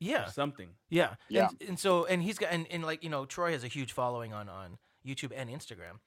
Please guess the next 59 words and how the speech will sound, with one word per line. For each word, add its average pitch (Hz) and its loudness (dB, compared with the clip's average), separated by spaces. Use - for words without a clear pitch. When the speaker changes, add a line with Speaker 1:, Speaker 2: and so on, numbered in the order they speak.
Speaker 1:
I 185 6
mean, 185 6
you're, 214 8
no 202 10
one's 233 10
got 180 10
a, 156 0
you're, 185 8
you 196 8
have 220 10
a 139 4
huge 151 2
following 123 6
as 113 -4
well. 117 -4
So 95 -10
Speaker 3:
on 151 12
Instagram, 123 6
but 156 4
I've 143 10
never 151 6
built 135 4
a 113 0
Yo-, 110 -4
my 113 -2
YouTube 107 -2
channel 104 8
or 95 10
following 98 8
at 95 4
all. 92 6
Speaker 1:
Cool. 165 2
Speaker 3:
So 92 2
actually, 104 2
I 104 0
was 95 -6
talking 127 8
about 101 6
that 101 4
with 101 -4
my 92 -2
creative 107 2
partner 107 2
last 95 2
night, 117 6
is 87 -8
we 110 2
need 107 2
to 90 -2
get 87 4
our, 87 4
we 127 8
need 117 6
to 101 -6
get 101 6
our 113 8
YouTube 90 -4
going 76 8
because 85 0